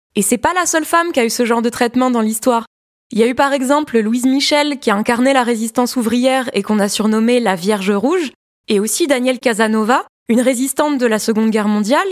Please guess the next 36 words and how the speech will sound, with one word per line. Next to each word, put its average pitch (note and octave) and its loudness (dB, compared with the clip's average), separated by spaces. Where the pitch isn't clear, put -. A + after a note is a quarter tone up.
qui - -4
après B3 0
sa A3+ 2
mort D#4 2
a C4 2
été A3 -2
honorée C4 2
comme B3 0
une A3+ 2
sainte A3 -2
laïque A3 -2
par A#3+ 0
le A#3 0
Parti A3+ -4
communiste C4+ 0
français. A#3 -4
En A#3 -2
fait, F4 -2
c'est C#4 0
un B3 0
peu D4 0
comme D4+ 0
si, E4 -4
à A3 -2
partir C4 -2
du D4+ 2
moment D#4 0
où C4+ 2
une C4+ 0
femme F4 -2
a D4 2
eu C4 2
un A#3 4
rôle D4+ 0
important D#4+ -2
politiquement C#4+ -2